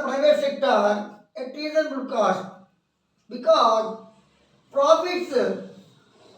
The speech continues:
are very low in this sec-, in this, uh, services.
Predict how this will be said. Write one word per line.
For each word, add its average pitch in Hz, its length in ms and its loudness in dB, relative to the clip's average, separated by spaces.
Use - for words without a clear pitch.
are 247 200 0
very 302 200 -2
low 262 160 6
in 240 120 -8
this 240 180 -6
sec-, - 220 -8
in 214 140 -8
this, 214 160 -8
uh, 202 200 2
services. 214 500 -8